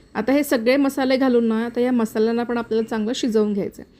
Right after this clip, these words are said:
आता हे सगळं करताना ना फुल फ्लेमवर करायचं नाही आहे, आपल्याला हे मीडियम लो फ्लेमवर सगळं शिजवून घ्यायचं आहे. थोडंसं पाणी घालते मी त्या मिक्सर जारमधलंच,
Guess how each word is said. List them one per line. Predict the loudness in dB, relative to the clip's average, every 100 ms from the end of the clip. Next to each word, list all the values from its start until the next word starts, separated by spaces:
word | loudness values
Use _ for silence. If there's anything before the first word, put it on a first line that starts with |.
| -20 -16 -8
आता | -2
हे | 0
सगळं | 0 -2 0 0
करताना | 0 -2 -2 -2 -2
ना | -2 -4
फुल | -6 -18 -8 -2 0 0
फ्लेमवर | 2 2 2 2
करायचं | 0 0 0 0
नाही | -2 0
आहे, |
आपल्याला | -2 -2 -2
हे | 0
मीडियम | 2 2 4 2 4
लो | 4 2
फ्लेमवर | 2 0 0 -4
सगळं | -4 -4
शिजवून | -2 -2 -4 -4
घ्यायचं | -8 -12 -18
आहे. | -20 -20 -20 -20 -20 _ _ -20 -8
थोडंसं | 0 2 2 0
पाणी | 0 0 2
घालते | 2 2 0
मी | 0
त्या | 0
मिक्सर | -2 -2 -4 -2
जारमधलंच, | 0 0 0 0 -2 -4